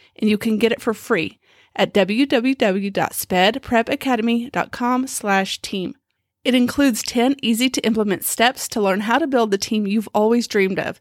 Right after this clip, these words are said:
and I can speak from experience when I say that these ten steps completely transformed my leadership abilities just a few short years ago. I went from feeling frustrated, burned out, and resentful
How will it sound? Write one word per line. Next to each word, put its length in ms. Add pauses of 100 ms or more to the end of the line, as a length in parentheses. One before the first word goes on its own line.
(360)
and 80
I 80
can 220
speak 320
from 180
experience 640
when 100
I 80
say 220
that 180
these 240
ten 280
steps 420 (320)
completely 680
transformed 720
my 120
leadership 520
abilities 560
just 200
a 60
few 220
short 300
years 180
ago. 300 (580)
I 80
went 220
from 160
feeling 280
frustrated, 680 (340)
burned 260
out, 200
and 120
resentful 720